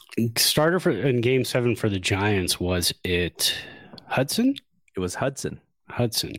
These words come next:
Speaker 2: It was
Speaker 1: I don't
Speaker 2: Hudson. And
Speaker 1: remember this.
Speaker 2: for the Royals, I don't remember
Speaker 1: Yeah.
Speaker 2: this, Jeremy Guthrie
Speaker 1: Oh,
Speaker 2: was
Speaker 1: yeah.
Speaker 2: the pitcher for the
Speaker 1: I do,
Speaker 2: Royals.
Speaker 1: yeah, I do vaguely remember that. Yeah, yeah, yeah, yeah.
Speaker 2: So, um,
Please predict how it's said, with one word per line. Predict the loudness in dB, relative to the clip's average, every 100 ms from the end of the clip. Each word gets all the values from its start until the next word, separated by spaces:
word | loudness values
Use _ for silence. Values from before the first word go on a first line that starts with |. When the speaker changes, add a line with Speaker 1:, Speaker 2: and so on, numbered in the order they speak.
| -16 _ _ _ _ _ -2
Speaker 2:
It |
was | 0
Speaker 1:
I | 2
don't |
Speaker 2:
Hudson. | 0 2 2
And |
Speaker 1:
remember | 4 2
this. | 2 4
Speaker 2:
for | 6 6
the | 4 4
Royals, | 4 4 4 4 0 0
I | 0
don't | 2 2
remember | 0 -2 0
Speaker 1:
Yeah. | 0
Speaker 2:
this, | 0 -2
Jeremy | -8 -2 0 2 0 -2 -2
Guthrie | -2 -2 -4 -2 -2 -6 -16 -20 -6 2
Speaker 1:
Oh, | 6
Speaker 2:
was | 6
Speaker 1:
yeah. | 4 0
Speaker 2:
the |
pitcher | -10 -12 -8
for | -4
the | 0
Speaker 1:
I | 2 2
do, | 2
Speaker 2:
Royals. | 2 0
Speaker 1:
yeah, | 0 -2
I | 0
do | 4 4
vaguely | 2 0 -4
remember | -4 -6 -6 -6
that. | -6 -6
Yeah, | -8 -8
yeah, | -10 -12
yeah, | -16 -20 -20
yeah. | -20 _ _
Speaker 2:
So, | 0 2 4 4 6 6 4 2
um, | 0 2 2 0 0 -4